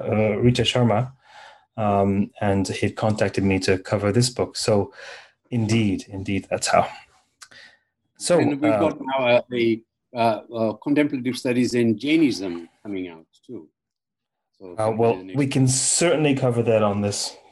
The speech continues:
Speaker 1: podcast as well, because we're exceedingly uh, looking at various developments, uh, in South Asian religion. So, um,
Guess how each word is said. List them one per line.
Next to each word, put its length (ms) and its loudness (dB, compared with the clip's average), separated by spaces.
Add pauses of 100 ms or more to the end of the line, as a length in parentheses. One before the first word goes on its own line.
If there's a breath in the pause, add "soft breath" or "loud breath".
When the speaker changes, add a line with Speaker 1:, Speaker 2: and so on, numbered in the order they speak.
Speaker 1:
podcast 540 0
as 140 0
well, 200 4
because 380 -8
we're 140 0
exceedingly 640 0 (680)
uh, 180 0
looking 400 2
at 240 0
various 420 -2
developments, 960 -2 (760)
uh, 220 0
in 80 -2
South 240 2
Asian 220 0
religion. 440 2
So, 440 0
um, 500 0